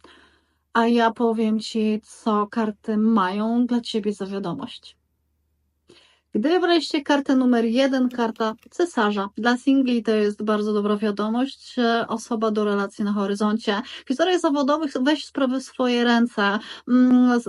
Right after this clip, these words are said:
cesarz zarządza, a nie jest zazo-, zarządzany. Zatem warto też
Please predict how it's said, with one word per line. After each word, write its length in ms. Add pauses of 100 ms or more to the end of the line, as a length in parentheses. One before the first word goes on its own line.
(100)
cesarz 340
zarządza, 760
a 120
nie 180
jest 140
zazo-, 560
zarządzany. 1000 (240)
Zatem 300
warto 460
też 280